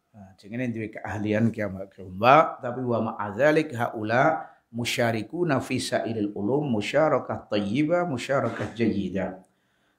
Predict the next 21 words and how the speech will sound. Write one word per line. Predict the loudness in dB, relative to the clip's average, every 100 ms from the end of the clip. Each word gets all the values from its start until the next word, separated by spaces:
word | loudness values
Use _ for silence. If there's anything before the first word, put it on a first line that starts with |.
| _
Qala | 6 8 8 8 6 6
wa | 4 4
ghairu | 4 2 2 0
dzarfin | 2 2 0 -4 0 0
lan | -2 -4
ora | -2 0 0
dzaraf | 2 2 4 2 -2
fi | 0 2
mahalli | 2 2 2 2
raf'i | 2 0 -2 -4 -4 0
ing | 0 2
dalem | 0 2 4
mahrafa. | 4 4 0 0 -2 -2 -6 -6
Hale | 0 2 4 2 -2
tetep | -4 -6 -4 -6 -6
ing | -4 -2
dalem | 0 -2
mahrafa. | -4 -8 -10 -10
Aslinya | -10 -6 -4
ngeten. | -2 -2 -4 -6 _ _ _ _ _ _
Wa | -2 2